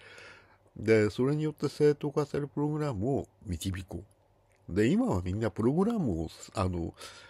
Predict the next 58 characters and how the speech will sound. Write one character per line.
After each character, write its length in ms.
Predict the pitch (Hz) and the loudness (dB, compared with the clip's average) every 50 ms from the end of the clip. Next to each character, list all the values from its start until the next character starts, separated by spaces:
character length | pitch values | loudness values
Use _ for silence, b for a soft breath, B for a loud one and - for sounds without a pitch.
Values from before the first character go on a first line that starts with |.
| B B B B B _ - - | B B B B B _ -12 -6
あ 120 | - 92 | -2 -2
の、 560 | 92 87 87 87 85 82 80 71 69 71 78 - - - - - - - - - - - - - - _ _ _ _ _ _ _ _ _ _ _ _ _ _ _ _ _ _ - | 0 0 0 0 -2 -2 -4 -6 -6 -8 -8 -10 -10 -12 -14 -14 -14 -16 -16 -16 -18 -18 -20 -20 -20 _ _ _ _ _ _ _ _ _ _ _ _ _ _ _ _ _ _ 0
が 140 | 110 98 | 2 4
ま 140 | 92 110 120 | 4 4 2
ず 120 | 92 87 - | 2 0 -2
あ 120 | 90 107 | -4 -4
っ 60 | 107 - _ _ - | -6 -6 _ _ -6
て、 200 | - 90 80 - _ - | -6 -6 -6 -6 _ -16
そ 160 | - - 127 | -10 -6 -4
れ 80 | 127 135 | -2 -2
を 60 | 151 | -2
正 260 | - - 139 143 147 | -2 2 2 2 2
当 180 | 147 - 151 151 | 2 0 -4 -2
化 180 | - - 156 151 | 0 0 0 0
す 160 | - 151 151 | 0 0 0
る 200 | 143 147 143 143 | 0 0 -2 -2
証 260 | - - 127 131 135 | -2 -4 -4 -4 -2
明 320 | 131 135 135 135 135 131 | -2 -2 0 0 0 0
を 220 | 131 135 135 135 - B B B B B B B B B B B | 0 0 0 -2 -4 B B B B B B B B B B B
作 220 | - - - 117 | -10 -4 -2 -2
ろ 120 | 127 139 | -2 -2
う 60 | 107 - | -2 -6
と 120 | - 80 | -10 -14
し 100 | 82 - | -12 -8
て 80 | - 95 | -8 -6
る 120 | 87 85 | -6 -8
け 80 | - - | -8 -12
ど、 60 | - | -10
そ 120 | - 117 | -6 -4
れ 100 | 131 160 | -2 -2
は 100 | 180 170 | -2 -4
か 160 | - - 160 | -6 -4 -4
え 40 | 185 | -4
っ 20 | 190 | -4
て 160 | - - 85 | -6 -10 -10
難 440 | 82 85 82 85 117 - 208 190 - | -8 -6 -6 -6 -4 -2 -2 -2 -2
し 120 | - - | -4 -8
い 40 | 87 | -8
ん 60 | - | -8
だ 160 | - - - | -10 -14 -18
っ 200 | - _ _ _ | -20 _ _ _
て 80 | - - | -8 -8
い 40 | - | -8
う 60 | 95 | -8
話 380 | - 90 90 82 80 80 - | -8 -8 -8 -6 -8 -10 -12
で、 80 | - - | -14 -12
こ 100 | - - | -8 -6
れ 60 | 170 175 | -4 -4
も 120 | 175 165 | -4 -4
な 100 | 151 143 | -4 -6
か 140 | 135 143 139 | -6 -6 -8
な 100 | 135 131 | -8 -8
か 80 | - 135 | -8 -8
面 260 | 123 117 120 113 113 | -8 -6 -6 -8 -10
白 180 | 123 123 - - | -10 -10 -10 -10
い 60 | 92 | -10
発 220 | - - - - - - - - - | -10 -10 -12 -12 -12 -16 -20 -16 -12
想 80 | - | -10